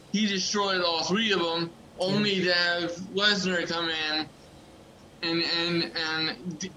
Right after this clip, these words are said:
and steal the title, um, when he did all the work in the first place.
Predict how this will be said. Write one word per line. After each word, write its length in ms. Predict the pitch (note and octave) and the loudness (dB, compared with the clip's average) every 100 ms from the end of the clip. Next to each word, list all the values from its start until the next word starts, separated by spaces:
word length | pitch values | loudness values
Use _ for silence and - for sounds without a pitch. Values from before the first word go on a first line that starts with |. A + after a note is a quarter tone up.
| - | -6
and 480 | E3+ E3 E3 E3 - | -2 0 0 -2 -4
steal 500 | - - G#3 G3 F#3 | -4 0 2 2 0
the 140 | F3+ | 0
title, 600 | F3+ F#3+ F#3 E3 D#3 D#3+ - - - - - - - - | 0 2 2 0 -2 -4 -8 -20 -20 -20 -20 -20 -16 -6
um, 540 | C#3+ D3 C#3+ C#3+ C#3 - - - - - - - | -2 0 2 0 -2 -6 -20 -20 -20 -20 -20 -6
when 280 | E3 E3 E3 | -2 0 0
he 260 | D#3 E3+ | 0 0
did 260 | F3+ E3+ F3 | 0 2 2
all 300 | D#3+ D#3 D#3 | 2 0 0
the 80 | D3+ | 2
work 300 | D3+ D3 D3+ | 0 0 0
in 100 | D3 | -2
the 80 | C3+ | 0
first 320 | D#3+ E3 - | 0 0 0
place. 640 | B2 F#2 - - - - | -2 -2 -4 -6 -12 -20